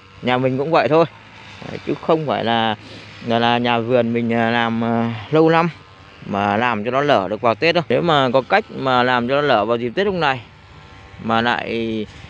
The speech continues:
ê, ít người biết đến cái biện pháp đó thì là Tết này,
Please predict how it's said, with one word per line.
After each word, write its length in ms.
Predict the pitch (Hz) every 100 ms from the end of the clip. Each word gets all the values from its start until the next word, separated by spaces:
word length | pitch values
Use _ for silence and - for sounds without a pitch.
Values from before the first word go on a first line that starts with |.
| -
ê, 200 | - 110 -
ít 200 | 262 -
người 260 | 202 160
biết 200 | 147 226
đến 200 | 170 170
cái 80 | 220
biện 180 | 185 123
pháp 200 | 175 185
đó 280 | 160 151 147 - - - - -
thì 140 | 113
là 500 | 113 110 110 107 101 98 - - -
Tết 200 | 180 185
này, 300 | 143 123 104